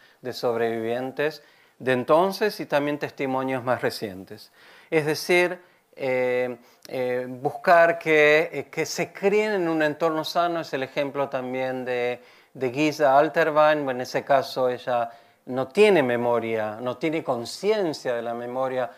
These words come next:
de los años que vivió oculta, es como que lo borró como mecanismo de defensa.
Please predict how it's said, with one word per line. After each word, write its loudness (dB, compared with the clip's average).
de 2
los -4
años 0
que -8
vivió -2
oculta, 2
es -8
como -4
que -6
lo 2
borró 2
como -2
mecanismo -2
de 0
defensa. -6